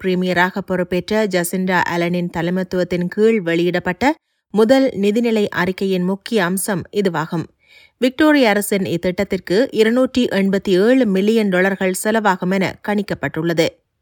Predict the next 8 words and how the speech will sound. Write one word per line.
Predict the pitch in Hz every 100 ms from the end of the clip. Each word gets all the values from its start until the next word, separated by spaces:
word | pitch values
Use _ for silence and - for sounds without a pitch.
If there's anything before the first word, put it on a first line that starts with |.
| _
அரசு | - 214 254 - 233
பள்ளிகளில் | 190 190 190 190 180 180
கல்வி | 175 170 175
பயிலும் | 175 165 170 165
மாணவர்களுக்கும் | 160 170 175 180 170 175 262 349 - _ _
பிற | 254 285 294
பள்ளிகளில் | 220 208 214 214 202 202 -
கல்வி | - 202 214